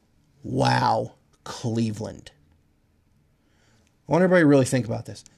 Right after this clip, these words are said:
The Cleveland Browns, in one calendar year,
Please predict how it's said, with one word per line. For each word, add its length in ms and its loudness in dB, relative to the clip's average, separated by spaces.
The 80 -14
Cleveland 340 0
Browns, 400 -2
in 320 -2
one 300 -2
calendar 400 -4
year, 280 -10